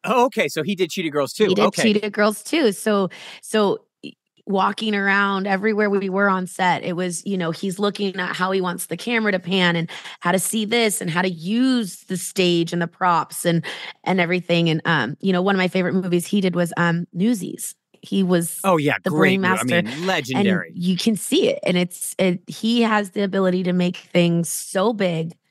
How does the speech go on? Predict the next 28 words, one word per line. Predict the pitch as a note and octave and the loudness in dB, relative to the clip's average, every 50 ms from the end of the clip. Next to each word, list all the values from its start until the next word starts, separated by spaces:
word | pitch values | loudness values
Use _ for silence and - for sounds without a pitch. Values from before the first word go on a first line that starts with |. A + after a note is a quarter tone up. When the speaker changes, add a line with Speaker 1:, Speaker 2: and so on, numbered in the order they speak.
| _ _ _ - | _ _ _ -4
Speaker 2:
and | - F#3 F#3 F3+ E3+ | -2 0 0 0 0
just | - - F#3+ F3 E3+ - - - | 0 0 0 0 0 0 -2 -2
Speaker 1:
Yeah. | - A2+ A2 | 0 0 0
Speaker 2:
become | - - F#3+ F#3 F#3 - - | 0 2 0 0 0 -2 -2
iconic. | E3+ F#3 F3 - - - F3+ F3 F3 F3 F3 F3 - - _ - - - - _ _ _ _ _ _ - | -2 -2 -2 -2 -4 0 2 2 4 2 2 0 -4 -8 _ -20 -20 -20 -20 _ _ _ _ _ _ -4
He's | - G3 E3 | -2 -2 0
just | - G3+ G3 F3+ - - | 2 2 0 0 -2 -2
a | - E3+ | 0 0
master | E3+ E3+ E3+ E3+ D#3+ D3 - - - - - - _ - | 2 2 2 0 0 -4 -6 -8 -8 -8 -8 -10 _ -6
at | - - - | -4 0 2
his | E3 D#3+ D#3+ | 2 2 2
work. | E3 - - - - - - - - | 0 -2 -2 -4 -8 -12 -16 -8 -4
He | F#3 | 0
really | F3 F3+ F3 E3 E3 G#2+ - | 2 4 4 4 2 -2 -4
is. | - - - - | -4 -6 -6 -4
Speaker 1:
I | - D#3+ E3 | -2 -4 0
think | - G#3 G3+ F#3+ | 0 0 -2 0
Ryder | F3+ E3 E3+ F3 F#3 F#3 F#3 | 0 2 2 2 2 0 -2
Strong, | E3+ - - F3 E3 D#3+ D#3 D3+ C#3+ D3 | -6 -4 -4 0 0 2 2 0 -2 -2
uh, | D3 C#3 C#3 C3+ | 0 0 0 0
has | - C3 C3+ B2+ - | -2 -4 -4 -4 -2
talked | - C#3+ C3+ - - | 0 -2 -2 -2 -2
about | C3+ B2+ A#2+ A#2+ | -4 -4 -4 -4
on | A#2 | -6
Pod | G#2+ B2 A#2 A2 | -4 -4 -4 -4
Meets | A2+ G#2 - | -6 -10 -8
World | B2+ B2 A2+ A2 G2+ | -6 -6 -6 -6 -8
how | - - A2 G#2 G#2 G#2 G#2 G#2 G#2 G#2 G#2 A2+ | -6 -6 -4 -4 -4 -4 -6 -8 -8 -8 -10 -10